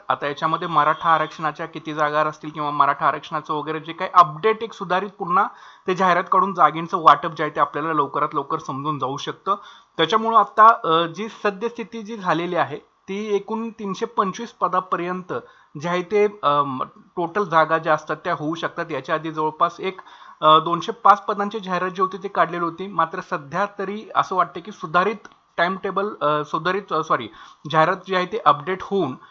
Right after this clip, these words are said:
एकूण तीनशे पंचवीस पदापर्यंतची जी जाहिरात जी आहे ही पुन्हा एकदा अपडेट होऊ शकेल. मग याच्यामध्ये मराठा आरक्षणासहितच्या जागा ज्या असतील त्या सगळ्या तुम्हाला त्याच्यामध्ये पाहायला मिळतील. त्याच्यामुळे खूप जबरदस्त पुन्हा एकदा संधी आलेली आहे की ज्यांचं स्वप्न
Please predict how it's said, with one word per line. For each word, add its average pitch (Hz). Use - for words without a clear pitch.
एकूण 170
तीनशे 196
पंचवीस 202
पदापर्यंतची 180
जी 220
जाहिरात 165
जी 156
आहे 143
ही 196
पुन्हा 175
एकदा 170
अपडेट 147
होऊ 151
शकेल. 170
मग 180
याच्यामध्ये 160
मराठा 160
आरक्षणासहितच्या 151
जागा 139
ज्या 151
असतील 160
त्या 180
सगळ्या 151
तुम्हाला 160
त्याच्यामध्ये 151
पाहायला 143
मिळतील. 147
त्याच्यामुळे 170
खूप 202
जबरदस्त 180
पुन्हा 165
एकदा 165
संधी 160
आलेली 165
आहे 170
की 202
ज्यांचं 165
स्वप्न 196